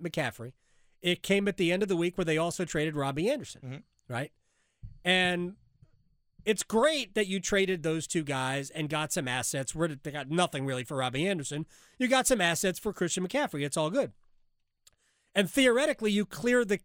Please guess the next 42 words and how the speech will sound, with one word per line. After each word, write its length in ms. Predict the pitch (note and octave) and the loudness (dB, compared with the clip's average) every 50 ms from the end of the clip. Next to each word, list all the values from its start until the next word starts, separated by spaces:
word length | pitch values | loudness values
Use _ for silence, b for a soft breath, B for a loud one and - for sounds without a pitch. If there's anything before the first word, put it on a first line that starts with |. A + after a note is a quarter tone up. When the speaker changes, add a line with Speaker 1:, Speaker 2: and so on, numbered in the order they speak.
| _ _ | _ _
Speaker 1:
their, 240 | D#3+ D#3 F3 F3+ F3 - | -4 0 0 0 0 0
their 200 | D3+ F3+ F3+ D#3+ | 0 0 0 0
salaries 800 | - - A3 A3 B3 C#4+ B3+ F3 E3+ E3+ F3+ E3 - - - - _ _ _ _ _ _ _ _ | 0 -2 0 0 0 0 0 0 0 -2 -2 -2 -6 -10 -12 -14 _ _ _ _ _ _ _ _
off 220 | - F3 F3+ F3 - | 0 0 0 0 0
the 100 | F3+ E3 | -4 -2
deck 240 | C#3+ D#3+ D#3+ - | 0 -2 -2 -2
for 140 | - - E3+ | -2 -2 0
next 280 | D#3+ D#3 D3 - - - | 0 0 -2 -2 -2 -2
year. 260 | C#4+ D#4 A#3+ A#2+ - - _ _ - - - _ _ _ _ _ _ _ _ | 0 0 0 -2 -4 -10 _ _ -20 -20 -20 _ _ _ _ _ _ _ _
Except 360 | - F3 - - B3 A#3 - - | -8 -6 0 2 2 2 2 2
that 260 | A#3+ A3 G#3 - - _ _ _ _ _ _ _ _ | 2 2 2 0 -4 _ _ _ _ _ _ _ _
combined, 840 | - - G3 F#3 D#3+ G3 A3+ C#4 D4+ B3+ G3 F#3 F#3 F#3+ E3+ F3 - - _ - | -2 -2 -2 0 0 0 0 2 2 2 0 -2 -2 -4 -8 -10 -16 -20 _ -12
the 120 | - F3 F3 | -8 -8 -4
Panthers 640 | - G#3 G#3 A3 G#3 - A3+ G#3+ G#3 F3+ - - - _ | -2 0 0 0 0 0 -2 0 0 -2 -4 -6 -8 _
carry 400 | - - G3+ G3 G3 F#3+ F#3+ F3+ | -6 -2 0 2 2 2 0 0
a 100 | D3+ D3+ | -2 -4
dead 380 | C#3+ C3+ C3+ F3+ F#3 F#3+ F#3 F3 | -4 -4 -2 0 0 0 0 -2
cap 320 | - F#3+ G3 G#3 A3 - | -4 -4 -2 -2 -2 -2
hit 180 | - D#3 D3+ - | -4 -4 -4 -6
of 120 | - - - | -10 -10 -10
twenty-eight 600 | - - - A3 G#3 - B3 G#3 G3 F#3+ G3 - | -10 -4 -4 -4 -4 -2 -2 -2 0 -2 -2 -2
million 360 | E3+ F3 F3+ F3+ F3 F3 E3 | -2 -2 0 0 0 -2 -2
dollars 420 | D3+ D#3+ D#3+ A#3 C#4 A#3+ D#3+ C3+ B2 | -2 0 2 2 2 2 0 -2 -4
Speaker 2:
Yep. 40 | - | -6
Speaker 1:
for 100 | - C3 | -6 -6
those 180 | B2 B2 A2+ - | -4 -4 -6 -6
two 140 | - B2 | -8 -8
players. 420 | G#2+ - A#2+ G2+ F#2 - - - - _ _ _ _ _ b b b b b b b b b C3+ | -8 -8 -8 -10 -10 -12 -16 -18 -20 _ _ _ _ _ b b b b b b b b b 0
So 160 | C#3+ D3 D#3+ | 2 4 6
Speaker 2:
Eighteen 180 | D#3 D#3+ D#3+ | 6 4 4
point 260 | - C#3+ D#3+ D#3 C3+ - | 2 0 0 0 0 -2
three 180 | C#3 C#3+ C#3+ C3 | 0 0 0 0
for 140 | - C#3 | -2 -2
McCaffrey, 540 | C3 B2+ A#2+ - C#3 C3 B2+ B2 - C#3+ C3+ | -2 -2 0 2 2 2 2 0 -2 -2 0
Speaker 1:
Right. 20 | G3+ | 2
Speaker 2:
nine 200 | A#3 C#4+ - - | 2 2 0 0
point 200 | C3+ C3 A#2+ - | -4 -4 -4 -4
seven 240 | - B2+ A#2 A#2+ | -4 -4 -6 -6
for 100 | G#2+ A2 | -8 -8
Robbie 260 | A#2 A#2 G#2+ G#2 G#2 G2+ | -6 -6 -6 -6 -6 -8
Anderson. 160 | F#2+ F#2 F2+ | -8 -6 2
Speaker 1:
So 360 | - C4 B3+ B3 B3 F#3+ - | 4 4 4 4 0 -2 -6